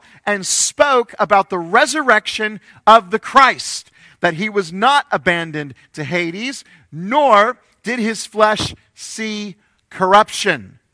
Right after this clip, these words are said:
This Jesus God raised up,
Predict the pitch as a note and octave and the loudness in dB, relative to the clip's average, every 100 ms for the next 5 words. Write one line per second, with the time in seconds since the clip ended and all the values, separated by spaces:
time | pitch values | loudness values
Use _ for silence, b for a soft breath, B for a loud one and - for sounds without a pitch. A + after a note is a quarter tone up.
0 | b b b b b D3+ C#4 - C#3+ B2+ | b b b b b -2 -2 -2 -8 -8
1 | B3 C#4 A#3+ C#3 C#3+ D3+ - _ _ _ | -4 -4 -4 -6 -6 -8 -14 _ _ _
2 | _ _ A#2 - G3 G#3 D4 E3+ D#3 C#3+ | _ _ -20 2 6 8 6 4 -2 -2
3 | C#3 - B2+ C#3 _ | -4 -4 -2 -2 _